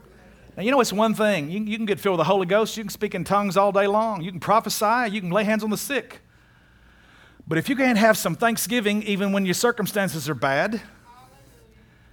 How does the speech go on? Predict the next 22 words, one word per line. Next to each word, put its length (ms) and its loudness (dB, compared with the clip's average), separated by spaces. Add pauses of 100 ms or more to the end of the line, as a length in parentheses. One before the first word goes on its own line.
(320)
I'm 80 -6
jumping 300 4
ahead 180 4
a 40 0
little 140 2
bit 140 0
here, 180 2
but 100 0
he 120 0
says, 320 2 (500)
"Strengthened 460 0
with 120 0
power 280 6
and 100 2
might 300 2
for 180 0
all 180 6
endurance 420 2
and 120 -4
patience 480 0
with 540 2
joy 840 6